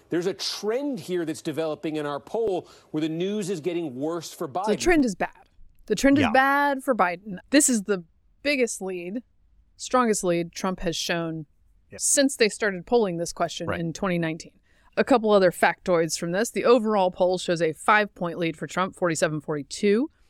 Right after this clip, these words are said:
Speaker 2: If Trump is convicted, Biden does lead, but only by two.
Speaker 3: Right.
Speaker 2: Within the margin of error, forty, forty-five forty-three.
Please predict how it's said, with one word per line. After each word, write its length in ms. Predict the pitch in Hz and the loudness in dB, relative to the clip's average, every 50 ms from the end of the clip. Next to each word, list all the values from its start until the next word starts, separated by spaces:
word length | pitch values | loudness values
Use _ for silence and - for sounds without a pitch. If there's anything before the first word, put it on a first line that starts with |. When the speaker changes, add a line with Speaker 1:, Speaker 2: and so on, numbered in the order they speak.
| _ _ _ _ _ _ _ _ _ _ _ _ _ _ _ _ _ _ _ _ - | _ _ _ _ _ _ _ _ _ _ _ _ _ _ _ _ _ _ _ _ -2
Speaker 2:
If 460 | - 320 440 - - - - - - | 2 2 2 2 0 -10 -10 -12 -14
Trump 340 | _ - - 320 320 320 - | _ -4 0 0 0 2 2
is 320 | 277 254 - - - - _ - | 0 0 0 -2 -4 -8 _ -10
convicted, 720 | - - 233 220 208 254 330 359 _ - - - - - - _ _ _ _ _ _ _ _ _ - | -2 0 0 2 4 2 2 2 _ -6 -8 -8 -8 -10 -16 _ _ _ _ _ _ _ _ _ 0
Biden 420 | 214 220 254 277 262 233 208 196 | 2 4 4 4 4 2 2 0
does 380 | 165 - 233 285 339 320 254 180 | 2 2 2 4 4 2 0 -4
lead, 440 | 170 175 170 160 - 156 156 - - _ _ _ _ _ _ _ _ _ _ - | -6 -6 -6 -8 -8 -12 -14 -16 -18 _ _ _ _ _ _ _ _ _ _ -4
but 220 | 165 202 220 233 | 2 6 6 8
only 320 | 254 269 302 294 302 311 285 | 8 8 6 6 6 6 4
by 240 | 233 240 220 196 170 - | 2 0 -4 -6 -8 -8
two. 520 | - - - - 208 233 220 185 156 - _ _ _ _ _ - | -6 0 2 4 6 6 6 4 2 -2 _ _ _ _ _ -10
Speaker 3:
Right. 160 | 87 87 - - | -10 -8 -4 2
Speaker 2:
Within 380 | 220 226 214 - 311 311 311 311 | 2 2 4 4 2 2 2 2
the 60 | 294 | 0
margin 480 | 240 220 208 214 226 240 220 226 226 214 | 0 0 0 0 0 0 0 0 -2 -2
of 120 | 190 170 | -2 -2
error, 300 | 170 165 160 - - - _ | -2 -2 -4 -6 -8 -14 _
forty, 380 | _ - 254 269 277 277 294 262 - - - 226 214 _ _ | _ -2 2 2 4 4 4 2 0 -4 -8 -10 -14 _ _
forty-five 720 | - 247 262 277 277 - - - 226 240 240 233 233 - | 0 4 6 6 6 4 4 4 4 4 4 2 2 0
forty-three. 760 | - - 226 226 214 202 - - - 202 180 160 - - | 2 4 4 4 4 2 -2 -4 -2 -2 -2 -2 -2 -8